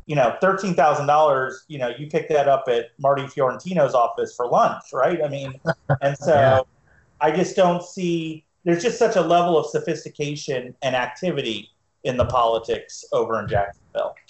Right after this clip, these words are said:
Speaker 2: What's interesting to me is that I, I think all of those things are true, uh, and yet the mayor of Jacksonville remains a pretty poor springboard to, um, statewide office,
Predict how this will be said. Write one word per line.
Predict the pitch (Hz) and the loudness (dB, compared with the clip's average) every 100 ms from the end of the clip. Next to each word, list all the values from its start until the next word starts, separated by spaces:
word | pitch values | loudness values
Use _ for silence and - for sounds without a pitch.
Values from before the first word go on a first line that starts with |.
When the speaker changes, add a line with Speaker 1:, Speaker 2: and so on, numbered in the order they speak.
| - _ _ _ _ - - - - - - | -20 _ _ _ _ -4 -4 -2 0 0 0
Speaker 2:
What's | 185 185 190 | 0 2 2
interesting | 247 254 311 208 | 2 0 2 4
to | |
me | 131 151 | 4 4
is | 135 135 | 2 2
that | - | 0
I, | - - 139 | -4 -2 2
I | |
think | 135 165 | 2 2
all | 123 160 208 | 2 2 4
of | |
those | 147 131 139 | 4 4 2
things | 139 127 | 2 2
are | 107 | -2
true, | - 175 180 127 113 - | -2 0 4 4 2 0
uh, | 131 120 143 | 0 2 4
and | 139 135 | 6 6
yet | 175 185 - - | 6 2 0 0
the | 139 135 | 4 6
mayor | 131 196 185 | 6 4 4
of | 135 | 2
Jacksonville | 135 147 165 135 127 | 2 0 2 2 4
remains | 123 117 127 135 127 | 2 2 2 4 2
a | |
pretty | - 135 160 135 | 0 0 2 0
poor | - - 135 135 123 | -4 0 4 6 4
springboard | 107 - 123 135 131 113 110 104 95 | 2 0 4 6 6 4 2 -2 -4
to, | - 120 117 110 107 117 | -2 2 4 2 0 0
um, | 110 104 101 98 - | 0 0 0 -2 -4
statewide | - 123 120 117 104 | -4 0 0 2 0
office, | 104 117 - 50 - - | 0 -4 -4 -10 -10 -12